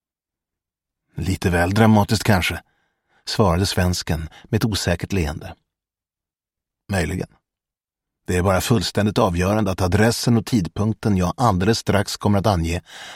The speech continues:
aldrig någonsin upprepas. Inte av dig, inte av mig och absolut inte av någon tredje part." "Jag förstår."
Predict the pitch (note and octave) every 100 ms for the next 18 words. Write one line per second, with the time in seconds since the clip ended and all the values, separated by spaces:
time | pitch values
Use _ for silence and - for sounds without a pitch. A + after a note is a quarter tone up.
0 | - - C#3 A2 F2 F2 G#2+ C3 F2 -
1 | _ A2+ B2 F2+ F2+ - G#2+ A2 - G#2
2 | - F2+ - - _ _ _ _ _ _
3 | C#3+ A2+ G2 F2 F#2+ G#2+ A2+ _ - -
4 | - G2 A2+ B2+ B2+ G2+ G2 G#2+ - -
5 | - - B2 - B2 A#2 - - A2+ G2+
6 | G#2+ D3 G2 - B2 F#2 D#2+ - G#2 F#2+
7 | F#2+ - G#2+ E2 E2+ G#2 F2 - - _
8 | _ _ _ _ _ _ _ _ _ _
9 | _ _ _ _ A#2 C#3 - D#3